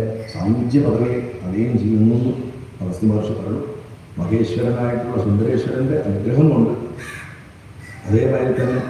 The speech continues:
തൻ്റെ അച്ഛൻ്റെ അനുഗ്രഹം കൊണ്ട്, വിദ്യയും വിനയവും സൗഭാഗ്യത്തോടും കൂടിയിട്ടുള്ള വിക്രമപാണ്ഡ്യൻ സമുദ്രം എന്നുള്ള തൻ്റെ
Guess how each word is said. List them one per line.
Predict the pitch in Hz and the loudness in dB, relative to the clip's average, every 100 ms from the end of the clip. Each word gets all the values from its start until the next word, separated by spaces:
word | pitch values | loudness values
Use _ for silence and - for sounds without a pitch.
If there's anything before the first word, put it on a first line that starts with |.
| 107 | 2
തൻ്റെ | 110 104 | 4 4
അച്ഛൻ്റെ | - - 160 165 - - - - - - - - - - - - - - - - | 2 6 8 8 4 -2 -8 -12 -16 -20 -20 -20 -20 -20 -20 -20 -20 -20 -8 0
അനുഗ്രഹം | 117 139 135 151 127 | 2 6 6 6 6
കൊണ്ട്, | 117 - - - - - - - - - 95 | 2 0 -6 -12 -14 -20 -20 -20 -20 -12 -6
വിദ്യയും | 107 123 147 147 147 - 98 | 2 4 6 6 2 0 4
വിനയവും | 117 139 160 120 - 110 | 6 8 8 6 0 -2
സൗഭാഗ്യത്തോടും | 117 123 147 - 165 156 156 151 | -2 0 2 4 4 4 4 2
കൂടിയിട്ടുള്ള | 131 131 123 127 92 | 0 -2 -4 -6 -6
വിക്രമപാണ്ഡ്യൻ | - - 131 131 135 135 160 - - - - - - - | -6 -4 -4 0 2 4 4 2 -8 -12 -16 -18 -20 -6
സമുദ്രം | 104 131 156 170 190 180 - - - - - - - - - - - - - - - - - - | 2 4 6 6 6 6 2 -6 -12 -16 -18 -20 -20 -20 -20 -20 -20 -20 -20 -20 -20 -20 -6 2
എന്നുള്ള | 135 156 156 156 - - - 120 | 6 8 8 8 4 -4 -6 -2
തൻ്റെ | 131 | 2